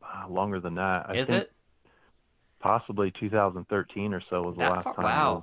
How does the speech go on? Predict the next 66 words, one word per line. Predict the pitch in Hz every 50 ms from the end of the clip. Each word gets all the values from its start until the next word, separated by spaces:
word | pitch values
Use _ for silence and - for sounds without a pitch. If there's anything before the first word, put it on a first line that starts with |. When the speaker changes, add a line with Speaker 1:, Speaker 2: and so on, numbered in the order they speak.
| -
Speaker 2:
I | - 127 160
just | 170 87 -
Speaker 1:
those | 151
Speaker 2:
remember | 147 147 - -
Speaker 1:
guys | - -
Speaker 2:
that, | 135
Speaker 1:
were |
Speaker 2:
like, | 135 120 113
Speaker 1:
made. | 90 -
Speaker 2:
every | 120 135 139 143 143 151 147 139
time | - - 139 127 127 127
a | 123
winter | 113 117 113 110 117
rally | 110 110 110 107 101
came | 110 98
out, | - -
"Anybody | 117 139 147 156
got | 151 156
an | 151 151
A | 151 151
O | 151
thirty-fours? | 156 - 160 151 151 160 156 160 170 - -
Anybody | - 110 107 110 104
got | 110 110
an, | 110 110 113 113 120 -
anybody | 107 113 127 135 160 165
got | 165 170 165
Speaker 1:
Yeah. | 92 92 90 80
Speaker 2:
an," | -
I | 131
mean, | 123 120 104
just, | - 131 117 110 - - _ _ -
it | 123
would | 113 104
just | 110 107 -
pop | - 101 98
up | - -
Speaker 1:
<laughs> | -
Speaker 2:
everywhere, | 208 226 175 139 110 98 92 85 - 139
right? | 92 95 98 113 135 - - - - - - - - -
And | 117 120
it's | 110
like, | 120 113 107
okay, | - 110 - 143 104 85
that, | 95 78 82 104 -
I | 113 110
think | - 202 -
all | 175 170 156
stocks | - - - 156 139 135 - - -
on | 131 107 101
this | 92 92 90 -
are | 98
gone. | 90 92 95 98 98 95 90 80 76 - - 67 87 - - _ _ _ -
<laughs> | - - - - 190 190 - - - - 160 160 - _ - - 160
Speaker 1:
Yeah. | 120 113 113 98 90 82 85 87 - - _ - - - - - - - _ _ - 185 190 - _ -
And | - 151 170 165
a | 151 131
lot | 127 131 147 170
of | 147
events | 110 120 117 110 - -
can | - 120 104
have | 101 104 117 151 143 - _ -
snow. | 107 92 87 85 90 - _ _ _ _ -
Uh, | 117 110 107 101 98 95 92 85 -
L | 110 117 120
S | 120